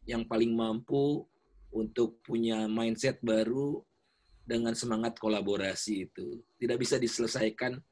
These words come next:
seperti sekarang gitu ya, departemental, sektoral, nggak bisa.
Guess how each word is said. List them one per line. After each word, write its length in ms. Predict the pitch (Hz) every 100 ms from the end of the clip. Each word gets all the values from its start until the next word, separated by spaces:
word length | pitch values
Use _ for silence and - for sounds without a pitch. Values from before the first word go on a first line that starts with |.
| _ _ _
seperti 400 | - 120 117 127
sekarang 640 | - 117 113 113 117 120 107
gitu 320 | 107 110 -
ya, 160 | 117 - _ _ _ -
departemental, 960 | - 113 110 117 113 110 110 113 110
sektoral, 640 | 120 107 107 107 104 104 92
nggak 80 |
bisa. 320 | 87 - 110